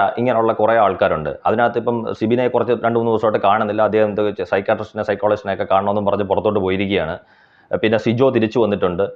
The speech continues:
ജിൻഡോയാണ് ഇപ്പം ഏറ്റവും മികച്ചൊരു പ്ലെയറായിട്ട് നമുക്ക് ബിഗ് ബോസ് സീ-, സീസൺ സിക്സിനകത്ത് നമുക്ക് തോന്നുന്ന ഏറ്റവും മികച്ചൊരു പ്ലെയർ എന്ന് പറയുന്നത്. ആ, പിന്നെ സിജോയും തിരിച്ചു വന്നിട്ടുണ്ട്. എനിക്ക് തോന്നുന്നു സി-, ജിൻഡോയും, ജിൻഡോ വേഴ്സസ് സിജോ എന്നുള്ള രീതിയിലൊക്കെ നമ്മൾ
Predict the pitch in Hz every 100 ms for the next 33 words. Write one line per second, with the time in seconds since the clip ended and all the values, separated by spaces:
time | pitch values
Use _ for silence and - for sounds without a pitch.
0 | - 104 120 131 131 110 110 107 113 110
1 | 101 104 127 120 117 117 110 101 107 107
2 | 107 107 98 101 98 95 107 - 95 95
3 | 92 107 110 117 110 107 131 101 98 104
4 | 98 98 104 101 110 110 104 92 110 127
5 | 120 110 107 101 98 98 98 92 82 71
6 | 71 - _ _ _ _ - 120 123 131
7 | 131 131 147 139 117 113 117 107 101 104
8 | 110 117 113 110 117 107 107 107 117 120
9 | 120 113 104 117 123 110 107 107 110 113
10 | 127 120 113 107 104 104 104 104 101